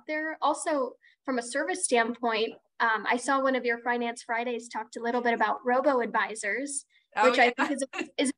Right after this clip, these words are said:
Speaker 1: great point. I mean, do you want a robo advisor, which is very low fees, if any fee at all, or do you need someone to hold your hand and guide you? It, it really depends. I think
Speaker 2: Right.
Speaker 1: if your situation is complex enough to need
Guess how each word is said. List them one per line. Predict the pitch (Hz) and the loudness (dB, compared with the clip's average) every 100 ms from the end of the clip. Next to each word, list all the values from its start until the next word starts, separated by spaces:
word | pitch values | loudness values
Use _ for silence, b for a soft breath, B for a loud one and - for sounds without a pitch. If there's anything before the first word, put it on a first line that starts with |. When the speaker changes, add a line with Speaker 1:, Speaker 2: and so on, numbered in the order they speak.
| - | 0
Speaker 1:
great | 285 - | 0 0
point. | 330 381 294 - - | 0 2 0 -4 -6
I | |
mean, | 240 240 | -4 -4
do | 254 | -2
you | 262 262 | -2 0
want | 254 269 - _ | 0 0 -4 _
a | 247 | -4
robo | 240 247 269 262 | -2 0 0 -2
advisor, | 233 208 214 214 220 220 220 | 0 -2 -2 -6 -6 -6 -8
which | 233 | -8
is | 233 240 | -8 -2
very | 240 269 277 | 2 4 4
low | 226 214 | 2 0
fees, | - 247 233 247 240 233 | -4 -6 -4 -4 -4 -6
if | 220 - _ - | -10 -12 _ 0
any | 247 285 269 262 | 2 4 2 2
fee | 220 | 0
at | 202 | 2
all, | 285 277 226 233 240 240 _ _ - | 4 6 6 2 -2 -12 _ _ 4
or | 254 254 | 6 6
do | 247 | 4
you | 240 | 2
need | 233 226 220 | 2 -2 -2
someone | - 233 220 233 | -4 -2 -2 -2
to | 247 | -4
hold | 233 214 | -4 -6
your | 214 | -4
hand | 262 233 220 | -2 0 -2
and | 226 | 2
guide | 233 226 220 | 4 4 2
you? | 226 220 | 0 0
It, | 220 165 - _ | 0 -6 -12 _
it | 269 | -2
really | 277 339 | 0 0
depends. | 359 359 320 330 - 277 - - _ - | -2 -2 -2 -2 -4 -12 -14 -18 _ -8
I | 240 | -4
think | 247 247 | -2 -2
Speaker 2:
Right. | 247 - _ _ _ _ | -6 -18 _ _ _ _
Speaker 1:
if | 240 240 | -2 2
your | 240 233 202 - | 4 4 0 -6
situation | - 277 240 240 254 | -4 2 4 4 0
is | 240 - | -2 -2
complex | 247 233 226 220 277 | -4 -2 -4 -2 -2
enough | 269 285 - | 0 -2 -4
to | 240 | -6
need | 226 220 226 233 | -2 -2 -4 -8